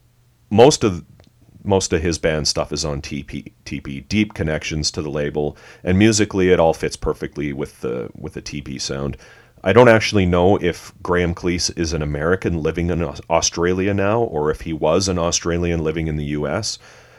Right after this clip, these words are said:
During the time he was in Annihilation Time, Lecherous Gaze, et cetera, they were, uh, U S based bands.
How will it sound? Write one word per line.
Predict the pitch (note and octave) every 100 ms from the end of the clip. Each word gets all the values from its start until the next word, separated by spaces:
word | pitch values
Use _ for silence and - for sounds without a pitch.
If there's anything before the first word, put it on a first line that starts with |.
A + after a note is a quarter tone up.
| _
During | - A2 G#2
the |
time | F#2+ F#2 F#2
he | F2
was | E2+ D2+ E2
in | E2 D#2 -
Annihilation | D#2+ D#2+ D#2+ D2 D#2 D#2+
Time, | E2 D#2+ D2+
Lecherous | D2 - C#2
Gaze, | - D2 D2 D2
et | -
cetera, | C#2+ C#2+ D#2+ D2+
they | D2 D2
were, | D#2 C#2+ C#2 _ _ - B1+
uh, | C#2+ C#2
U | F2+ E2
S | E2+
based | - D#2 D2 -
bands. | D2 C#2 C#2+